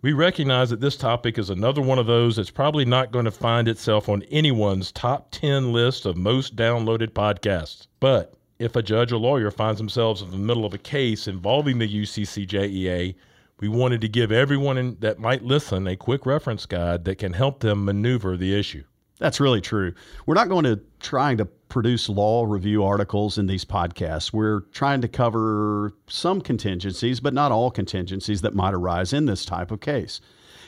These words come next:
Speaker 2: Instead, what we're really trying to do is to give you a starting point and an overview of the topic. Remember, we're posting an outline or similar reference guide on our website, goodjudgepod dot com.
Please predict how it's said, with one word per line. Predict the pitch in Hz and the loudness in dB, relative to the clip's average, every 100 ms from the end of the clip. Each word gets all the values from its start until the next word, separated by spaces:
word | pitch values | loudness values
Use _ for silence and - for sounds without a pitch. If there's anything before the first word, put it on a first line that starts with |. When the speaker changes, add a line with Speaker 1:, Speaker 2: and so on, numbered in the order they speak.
| - | -4
Speaker 2:
Instead, | 143 - 196 190 | -4 -2 0 2
what | 156 | 2
we're | 120 | 2
really | 127 208 156 | 2 2 2
trying | - 113 | 0 0
to | 104 | 0
do | 92 104 | 2 2
is | 104 | 2
to | 110 | -2
give | 87 113 | 0 0
you | 113 110 95 | 2 2 0
a | |
starting | - - 143 151 139 | -4 -2 2 2 0
point | 120 101 98 95 - | -2 -2 -2 -2 -2
and | 95 | -2
an | 95 | 2
overview | 110 110 90 95 92 | 0 0 -2 -2 -2
of | 95 | -2
the | 107 | -2
topic. | 123 104 - - _ _ _ _ _ _ | -2 -2 -4 -14 _ _ _ _ _ _
Remember, | - 185 226 110 - - _ _ | -2 0 2 0 -4 -12 _ _
we're | 107 | -2
posting | 98 143 156 175 | 2 2 2 2
an | 143 | 4
outline | 120 123 120 123 117 | 4 4 4 4 2
or | |
similar | 95 135 131 110 | 0 0 2 2
reference | 110 117 113 - | 2 2 -2 -2
guide | 104 95 98 | 0 2 2
on | 131 | 2
our | 143 | 2
website, | 104 95 95 - 92 92 - - - _ - | 2 0 0 -2 0 0 -2 -10 -20 _ 0
goodjudgepod | 127 139 131 131 120 - 127 113 117 | 2 4 4 4 2 0 2 2 2
dot | 120 131 | 0 0
com. | - - - | -6 -8 -8